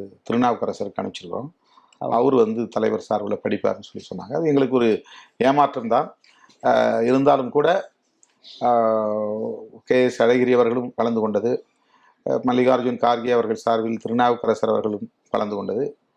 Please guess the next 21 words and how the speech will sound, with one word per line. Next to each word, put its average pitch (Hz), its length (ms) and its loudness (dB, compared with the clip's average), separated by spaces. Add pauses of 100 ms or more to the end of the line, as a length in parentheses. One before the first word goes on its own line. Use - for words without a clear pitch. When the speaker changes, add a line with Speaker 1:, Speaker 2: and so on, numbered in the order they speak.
(340)
Speaker 1:
ஒரு 131 240 4
வகையில 113 100 4
எங்களுக்கு 104 380 -2
ஆறுதல், 104 420 -2
மகிழ்ச்சி. 92 400 -10 (240)
Speaker 2:
அது, 127 460 -2
ஆஹ், 120 240 -4
வெல்லும் 180 280 0
ஜனநாயக 190 380 0
மாநாடு 170 400 0
மட்டும் 151 280 -4
இல்லாம 139 340 -4
இந்திய 208 320 2
கூட்டணியினுடைய 180 680 2
ஒரு, 156 220 0
ஒரு 147 140 -4 (100)
பர்ஃபெக்டான 196 360 2
ஒரு 165 40 6
Speaker 1:
தேர்தல் 156 220 4
பிரச்சார 160 400 4
Speaker 2:
மாநாடு. 151 220 2